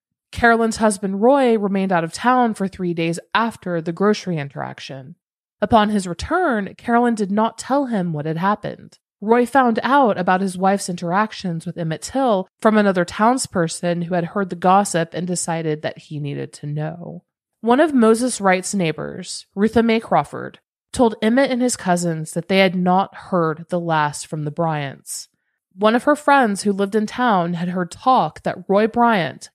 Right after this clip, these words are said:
Carolyn's husband, had just returned home and had been openly discussing how they were going to, quote,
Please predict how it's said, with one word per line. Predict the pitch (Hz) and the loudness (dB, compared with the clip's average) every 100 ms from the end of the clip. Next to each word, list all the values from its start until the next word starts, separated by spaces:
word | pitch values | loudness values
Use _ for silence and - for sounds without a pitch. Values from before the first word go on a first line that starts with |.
| - | -4
Carolyn's | 202 208 214 - | 0 2 0 0
husband, | 277 302 175 160 160 - - - | 0 0 0 -4 -4 -12 -20 -2
had | 220 | 2
just | 214 220 | 2 0
returned | 269 - 247 214 | -2 0 -2 0
home | - 247 180 170 | 2 2 2 -2
and | 180 | -2
had | 196 185 | -2 0
been | 196 - | -2 0
openly | 196 233 240 233 | 0 0 -2 -2
discussing | 202 - - 285 - 170 165 | -4 -4 -2 -2 -2 -4 -4
how | 165 185 | 0 0
they | 180 185 | 2 0
were | 190 | -2
going | 180 180 175 | 0 0 -2
to, | 180 | -6
quote, | 170 180 165 | 0 2 2